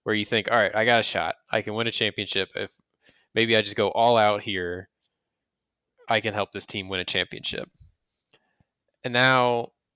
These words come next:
<sighs> I mean, I'm not saying the, the Bills clearly have a chance to win a championship, but I just don't know if Von Miller's got a whole season in him to do it.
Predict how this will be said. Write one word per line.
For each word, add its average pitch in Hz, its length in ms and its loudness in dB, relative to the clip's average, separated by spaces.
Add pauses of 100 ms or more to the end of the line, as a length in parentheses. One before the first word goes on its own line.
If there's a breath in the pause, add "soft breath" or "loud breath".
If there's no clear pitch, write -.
(120)
<sighs> - 340 -20
I - 520 -8
mean, 131 100 -4
I'm 131 80 -4
not 147 140 -4
saying 123 220 -2
the, 95 120 -8 (380)
the 120 100 -6
Bills 143 400 0 (100)
clearly 160 340 2
have 107 100 2
a 95 40 -8
chance 110 260 -2
to 101 80 -10
win 95 120 -6
a 92 40 -6
championship, - 600 -6 (380 loud breath)
but - 120 -4
I 135 80 6
just 131 140 -6
don't 120 160 0
know 113 180 -2
if 101 80 -12
Von 101 200 -4
Miller's 101 240 -4
got 92 120 0
a 90 40 -2
whole 98 160 -8
season 90 460 -12
in 85 100 -12
him 95 200 -18
to - 80 -14
do 98 240 -8
it. - 200 -10